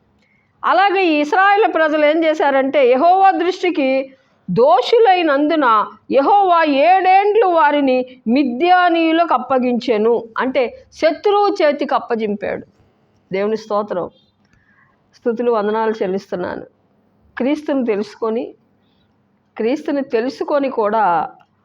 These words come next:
మనం నిర్లక్ష్య భావంగా ఉన్నప్పుడు దేవుడు ఏం చేస్తాడంటే,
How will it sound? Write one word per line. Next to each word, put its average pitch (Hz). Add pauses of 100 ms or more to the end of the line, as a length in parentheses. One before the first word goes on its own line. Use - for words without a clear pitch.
(140)
మనం 247
నిర్లక్ష్య 330
భావంగా 254
ఉన్నప్పుడు 233 (460)
దేవుడు 254
ఏం 269
చేస్తాడంటే, 208